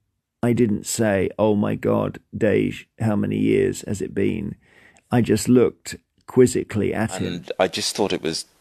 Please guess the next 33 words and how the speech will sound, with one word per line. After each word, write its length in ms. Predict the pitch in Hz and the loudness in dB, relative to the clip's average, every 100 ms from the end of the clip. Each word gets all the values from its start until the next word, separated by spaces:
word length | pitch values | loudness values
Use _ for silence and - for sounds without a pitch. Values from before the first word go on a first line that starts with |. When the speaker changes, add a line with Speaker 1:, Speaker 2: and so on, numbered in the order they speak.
| - | -4
Speaker 2:
too 240 | - 110 | 2 4
uncanny 680 | 92 92 - 101 90 69 69 | 4 0 0 0 0 -2 -6
to 200 | - 76 | -6 -6
be 420 | - 78 76 78 - - - | -4 -2 -2 -6 -12 -20 -2
watching 320 | 90 82 85 | 0 0 0
my 160 | 78 78 | 0 0
friend 280 | - 110 - | 0 0 -2
from 160 | 87 | -4
school 680 | 80 - 101 85 69 76 65 - | -2 0 2 2 2 0 -4 -2
and 400 | 82 78 78 - - | 0 0 -2 -10 -6
Stephen 540 | - - 101 82 78 | -2 2 2 0 -6
from 380 | 80 80 76 76 | -4 -6 -6 -6
university, 1000 | 82 82 76 85 82 - - - 58 62 _ - | -4 -2 2 4 4 -2 -8 -12 -10 -10 _ -2
and 440 | 85 85 85 82 | 0 0 -2 -4
that 360 | - 87 87 - _ | 0 0 0 -6 _
prompted 640 | - - 117 110 - - | -12 -6 -4 -4 -4 -4
me 420 | 73 65 58 53 55 | -6 -8 -8 -8 -6
to 640 | - 80 73 71 69 67 - - - - | -4 0 0 0 -2 -4 -8 -20 -20 -12
write 480 | 76 76 101 120 - | -6 2 4 2 0
to 120 | - | -4
Jeremy. 760 | 82 78 65 - - 50 - - _ _ - | 0 2 2 0 -2 -6 -6 -10 _ _ -4
Speaker 1:
And 220 | 123 120 | 0 2
he 180 | 117 139 | 2 2
just 320 | 127 127 - | 2 0 0
said, 500 | - 104 95 92 - - - - - _ | 0 2 2 -2 -8 -2 -2 -2 -12 _
<laughs> 220 | _ _ - | _ _ -4
I'll 100 | 117 | 2
never 260 | 131 127 | 6 6
forget 380 | 107 110 110 - | 4 2 0 0
this, 200 | 92 98 | -4 -6
he 100 | 110 | -4
just 180 | 113 107 | -4 -2
said, 280 | 101 104 | -4 -4